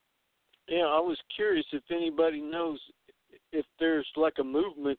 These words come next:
to contact the Presidential Debate Commission to let them know, hey, we want the Republicans, the Democrats, the Prohibition Party, the Constitution Party, the Green Party, all of them to have a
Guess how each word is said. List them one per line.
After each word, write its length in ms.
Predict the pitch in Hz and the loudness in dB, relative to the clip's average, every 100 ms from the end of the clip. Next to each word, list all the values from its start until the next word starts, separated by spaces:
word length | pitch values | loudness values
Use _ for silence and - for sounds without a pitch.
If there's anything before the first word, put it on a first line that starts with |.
| - | -4
to 100 | 147 - | -8 -4
contact 580 | - 160 147 - 156 151 - | 2 2 2 0 0 0 0
the 140 | 139 131 | 2 2
Presidential 680 | - 160 - 143 156 - 147 123 | 2 0 0 -2 -2 -2 -6 -6
Debate 380 | 120 110 165 160 | -4 2 2 0
Commission 540 | - 143 147 147 156 156 - - - _ - | -6 -2 -2 -2 -4 -6 -8 -20 -20 _ -2
to 200 | 156 143 | 0 0
let 240 | 135 160 - | 2 0 2
them 220 | 160 147 | -2 -2
know, 280 | 143 170 151 139 | 0 0 0 -2
hey, 140 | 156 | -6
we 140 | 151 | -4
want 240 | 160 151 123 - | -4 -4 -6 -8
the 60 | |
Republicans, 840 | 123 123 - 165 160 156 165 165 - _ | -10 -8 2 2 2 -8 -6 -6 -8 _
the 160 | - | -4
Democrats, 600 | 165 160 143 - 165 160 - - | -2 -2 -4 0 2 2 -2 -14
the 60 | - | -8
Prohibition 600 | - 135 123 170 165 160 | -4 -2 0 0 0 -4
Party, 400 | - 165 165 160 147 | -2 2 2 0 -10
the 80 | |
Constitution 760 | - 135 127 - - 185 - 151 - | -8 -6 -4 -6 -6 -8 -8 -8 2
Party, 400 | 165 170 165 165 - - - | 4 4 0 -4 -12 -20 -14
the 80 | 127 | -8
Green 300 | 123 175 165 | 2 2 2
Party, 460 | - 165 170 170 165 - _ - | 2 4 4 0 -6 -10 _ 0
all 300 | 170 180 147 | 2 4 0
of 100 | 131 | -2
them 120 | 135 | -8
to 80 | 127 | -8
have 220 | 131 | -4
a 60 | 127 | -4